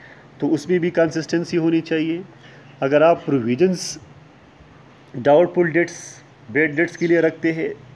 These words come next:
तो उसके लिए भी consistency होनी चाहिए। तो लिहाजा या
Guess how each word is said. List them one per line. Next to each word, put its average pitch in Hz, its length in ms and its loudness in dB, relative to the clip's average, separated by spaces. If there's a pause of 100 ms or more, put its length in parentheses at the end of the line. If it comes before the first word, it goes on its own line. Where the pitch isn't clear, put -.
(140)
तो 143 80 2 (100)
उसके 165 260 -4
लिए 165 140 4
भी 165 140 4
consistency 160 680 -2
होनी 160 220 2
चाहिए। 147 380 0 (2250)
तो 196 100 4
लिहाजा 165 440 4 (1400)
या 165 220 6